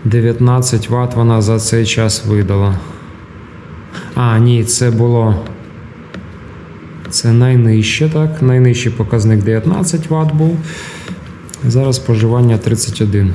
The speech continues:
високий. Ну, от, будемо чекати, з вами побачимо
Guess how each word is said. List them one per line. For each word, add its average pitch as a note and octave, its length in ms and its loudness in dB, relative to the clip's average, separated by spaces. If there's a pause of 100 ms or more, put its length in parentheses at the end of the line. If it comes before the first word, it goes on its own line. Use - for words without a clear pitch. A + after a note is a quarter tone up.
(120)
високий. G#2 520 -4 (720)
Ну, G3 240 2 (520)
от, - 360 -2 (280)
будемо A#2 580 2 (580)
чекати, C3 560 -2
з G#2+ 80 0
вами A#2 200 4
побачимо A#2 680 2